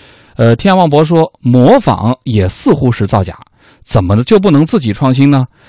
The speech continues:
跟着人家屁股走，后头走有意思吗？弄不好还要吃官司。这还是在说上海黄浦江边那个雕塑啊，他说得不偿失啊。呃，超级无敌斑斓大老虎，这应该说了一句反语，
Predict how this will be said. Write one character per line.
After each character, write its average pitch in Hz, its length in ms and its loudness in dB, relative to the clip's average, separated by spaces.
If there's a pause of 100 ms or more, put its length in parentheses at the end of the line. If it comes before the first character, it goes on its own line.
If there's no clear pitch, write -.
(120)
跟 170 160 0
着 160 80 2
人 123 160 4
家 156 100 0
屁 156 140 -4
股 127 100 0
走， 113 220 0
后 151 100 -2
头 135 120 0
走 117 120 -2
有 110 120 2
意 170 180 0
思 143 100 -2
吗？ 131 220 0
弄 170 100 0
不 123 80 0
好 104 140 -4
还 120 140 -4
要 120 100 0
吃 - 160 -6
官 165 180 2
司。 - 220 -6
这 110 100 -8
还 104 120 -6
是 104 80 -2
在 104 100 -4
说 107 160 -4
上 110 160 -4
海 101 80 -6
黄 104 220 -4
浦 101 80 -8
江 104 160 -4
边 113 120 -2
那 107 60 -4
个 98 80 -6
雕 95 140 -4
塑 101 140 -10
啊， - 220 -14 (160)
他 - 120 -6
说 107 180 -6
得 147 60 -2
不 147 80 -4
偿 120 200 -4
失 160 140 -2
啊。 139 100 0 (680)
呃， 107 220 0
超 247 220 -2
级 190 120 -2
无 170 140 -2
敌 165 140 -2
斑 175 160 -2
斓 156 100 0
大 165 120 -2
老 127 140 2
虎， 104 280 -8 (380)
这 - 120 -10
应 104 80 -2
该 117 120 0
说 123 180 -6
了 120 60 -2
一 117 40 -2
句 117 100 -4
反 110 240 -4
语， 214 140 -6